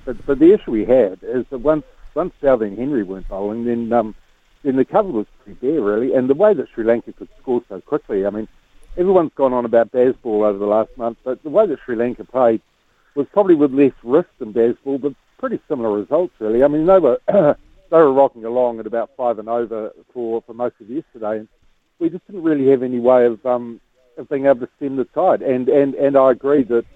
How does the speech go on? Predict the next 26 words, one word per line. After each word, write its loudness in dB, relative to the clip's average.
that -6
the -8
lack 4
of -16
a -6
proper -8
spinner -6
is -4
starting -6
to, -2
um, -6
is, -6
is -18
starting -2
to -10
really -4
hurt -2
us, -6
particularly -2
at 4
a -20
time 2
when, -2
in -4
my 4
opinion, -6